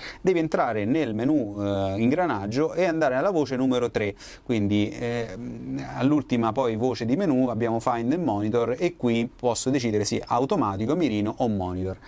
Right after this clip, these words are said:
Tra le altre cose, nel momento in cui vado in modalità mirino, poi per ricambiare questa potenzialità devo necessariamente guardare nel mirino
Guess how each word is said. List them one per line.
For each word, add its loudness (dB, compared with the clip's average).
Tra 2
le 2
altre 0
cose, 2
nel 0
momento 0
in 0
cui 2
vado 0
in 2
modalità 2
mirino, 2
poi 0
per -2
ricambiare 2
questa -2
potenzialità 0
devo 0
necessariamente 0
guardare 2
nel 0
mirino 0